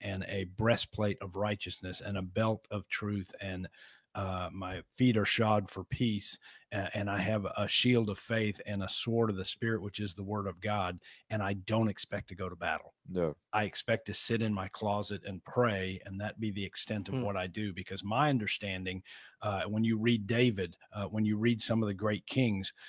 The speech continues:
Speaker 1: they talk about the going in and the coming out.
Speaker 2: Mm.
Speaker 1: And what they were talking about is going into the prayer place and intimacy with God so that you could go out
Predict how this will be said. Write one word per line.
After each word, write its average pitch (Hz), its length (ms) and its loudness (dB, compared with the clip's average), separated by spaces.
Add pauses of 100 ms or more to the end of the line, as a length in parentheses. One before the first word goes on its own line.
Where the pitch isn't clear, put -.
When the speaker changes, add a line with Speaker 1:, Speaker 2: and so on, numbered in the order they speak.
(120)
Speaker 1:
they 113 140 6
talk 139 320 4
about 104 280 0
the 107 60 -6
going 113 440 4
in 110 200 2
and 98 100 0
the 95 60 -6
coming 104 340 0
out. 90 260 -2 (200)
Speaker 2:
Mm. 82 120 -18 (160)
Speaker 1:
And 107 160 0
what 117 140 0
they 123 80 4
were 107 140 2
talking 135 480 4
about 101 260 2
is 98 120 -6
going 107 340 4
into 139 400 6
the 113 140 4
prayer 127 320 4
place 110 340 -2
and 104 120 -4
intimacy 104 540 -4
with 98 140 -8
God 98 320 -2
so 117 220 4
that 113 180 2
you 120 80 0
could 104 240 -4
go 135 320 6
out 92 240 0